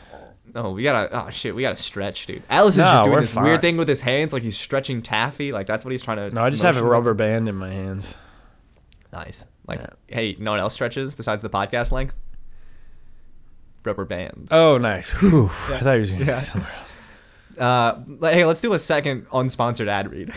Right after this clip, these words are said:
Speaker 1: <laughs> where, where they're not paying us, but we just like to promote their products. I don't
Speaker 2: For
Speaker 1: know what you're
Speaker 2: bubbly,
Speaker 1: drinking.
Speaker 2: uh, this is
Speaker 1: Ah.
Speaker 2: sparkling water, rob-, raspberry, ro-, raspberry. It's actually
Speaker 1: Raw
Speaker 2: pronounced
Speaker 1: raspberry.
Speaker 2: raspberry. I don't know.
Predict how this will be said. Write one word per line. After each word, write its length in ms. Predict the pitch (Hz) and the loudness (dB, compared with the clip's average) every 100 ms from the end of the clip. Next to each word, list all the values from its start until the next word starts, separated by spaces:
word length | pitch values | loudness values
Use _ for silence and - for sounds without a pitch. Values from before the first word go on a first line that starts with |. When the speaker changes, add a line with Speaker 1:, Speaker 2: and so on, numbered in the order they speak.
| - | -12
Speaker 1:
<laughs> 100 | - | -6
where, 200 | 165 160 165 - - - _ _ _ | -2 0 0 -2 -14 -20 _ _ _
where 380 | 156 147 131 120 - - - | -2 2 2 -2 -8 -20 2
they're 120 | 170 | 4
not 180 | 208 135 | 6 4
paying 240 | 131 107 | 0 -2
us, 200 | 98 117 | -4 -6
but 120 | - 127 | -6 -2
we 80 | |
just 140 | 151 147 | -2 -2
like 120 | 131 | -2
to 80 | 110 | -4
promote 240 | 117 123 | -2 -2
their 100 | 120 | -4
products. 400 | 101 120 92 95 | -2 -2 -2 -2
I 100 | 117 | 0
don't 80 | 127 | 4
Speaker 2:
For 40 | 143 | 4
Speaker 1:
know 60 | |
what 60 | 110 | 6
you're 120 | 147 | 4
Speaker 2:
bubbly, 220 | 151 101 | 4 2
Speaker 1:
drinking. 160 | 90 - - - | -2 -10 -16 0
Speaker 2:
uh, 240 | 131 120 | 4 4
this 220 | 127 - | 2 0
is 80 | 135 101 | 0 0
Speaker 1:
Ah. 40 | |
Speaker 2:
sparkling 360 | 98 131 131 117 | 2 2 2 2
water, 260 | 113 113 107 | 4 4 4
rob-, 360 | 107 117 117 | 2 2 0
raspberry, 500 | 117 113 127 110 113 - | -2 0 0 0 -4 -2
ro-, 360 | 110 110 113 - | -2 -2 -2 -8
raspberry. 840 | 113 107 113 131 110 92 87 90 - | -4 0 2 2 0 -2 -2 -6 -6
It's 100 | - | -2
actually 180 | 135 120 | 2 4
Speaker 1:
Raw 240 | 131 - | 6 6
Speaker 2:
pronounced 400 | 127 127 120 117 | 4 6 6 6
Speaker 1:
raspberry. 300 | 110 101 98 | 4 2 0
Speaker 2:
raspberry. 80 | 196 - | -4 -2
I 40 | 151 | 4
don't 120 | 160 | 4
know. 60 | 135 | 4